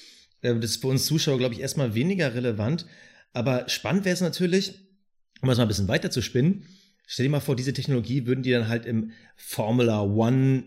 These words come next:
Network, also in hier diesem F eins T V dann zeigen, dass du halt siehst,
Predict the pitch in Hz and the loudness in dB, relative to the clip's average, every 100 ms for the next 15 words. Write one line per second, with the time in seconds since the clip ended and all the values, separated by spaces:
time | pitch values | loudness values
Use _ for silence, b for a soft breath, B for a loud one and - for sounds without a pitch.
0 | 131 117 120 113 117 117 117 113 113 110 | 0 0 0 0 2 0 -2 -2 -2 0
1 | 117 107 107 110 107 - 107 139 - - | 0 0 -2 -4 -8 -6 -2 -2 -4 -8
2 | 98 110 113 110 110 - 110 120 139 B | -6 -2 0 0 -2 -2 -4 -2 -4 B
3 | B - - 120 123 101 143 160 - | B -6 -2 0 0 0 0 0 -6